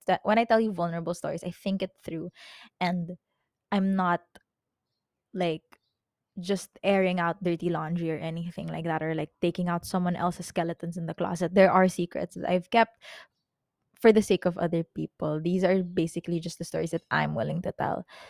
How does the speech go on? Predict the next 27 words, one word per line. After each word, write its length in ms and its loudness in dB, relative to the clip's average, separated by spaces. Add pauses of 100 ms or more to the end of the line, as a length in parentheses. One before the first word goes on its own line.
So 460 6 (260)
anyway, 240 6
let's 220 0
get 140 4
into 260 2
it. 160 -2
So 100 -8
the 120 -4
first 400 2
thing 140 2
that 120 0
happened 400 0
was 180 -2
actually 440 -2
in 180 0
January, 800 -4 (400)
the 120 4 (380)
Feb 300 2
or 260 -2
March. 540 -6
I 120 -2
honestly 340 2
don't 220 -2
remember 520 -2 (320)
specific 580 0 (100)
dates, 500 -4 (360)
but, 280 8